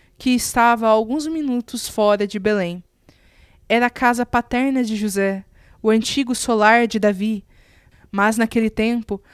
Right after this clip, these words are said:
servia de recebedoria do imposto romano. José entrou na casa. José entrou na casa.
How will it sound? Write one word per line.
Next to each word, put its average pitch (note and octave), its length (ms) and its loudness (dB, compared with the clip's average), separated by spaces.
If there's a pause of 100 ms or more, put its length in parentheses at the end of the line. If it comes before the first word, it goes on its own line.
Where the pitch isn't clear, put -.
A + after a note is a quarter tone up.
(320)
servia B3+ 580 2
de A#3+ 160 0
recebedoria A3+ 1160 0 (120)
do G#3+ 160 -4
imposto A3+ 540 0
romano. G3 560 -4 (640)
José A3 380 0
entrou A#3 260 0
na A3 140 -2
casa. G3+ 560 -2 (280)
José A#3+ 500 2
entrou A#3+ 360 2
na A3 140 0
casa. G3+ 560 2